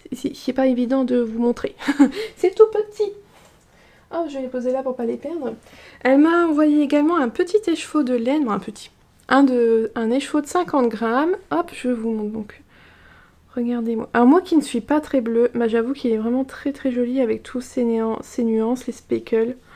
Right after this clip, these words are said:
J'aime beaucoup. Bon voilà, vous savez, hein, je suis quelqu'un qui aime quand même, euh, principalement les laines nuancées à speckles. Et j'avoue qu'il est vraiment très joli. Donc c'est dans sa base, euh,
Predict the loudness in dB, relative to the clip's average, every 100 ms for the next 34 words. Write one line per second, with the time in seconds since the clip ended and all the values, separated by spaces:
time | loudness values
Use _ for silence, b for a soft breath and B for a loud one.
0 | B B B -4 -2 -2 -8 -12 -20 _
1 | b b b b b _ 2 4 2 -2
2 | 0 2 2 2 -4 -4 -2 0 -2 0
3 | 0 -2 0 0 0 0 -4 -4 -6 -4
4 | 0 0 2 0 0 2 2 2 0 0
5 | 0 0 -2 -2 -2 -4 -6 -8 -2 -2
6 | -2 B B B 0 2 2 -2 0 -2
7 | 0 0 0 0 0 2 2 2 2 0
8 | 0 0 -2 -4 -2 0 0 0 0 0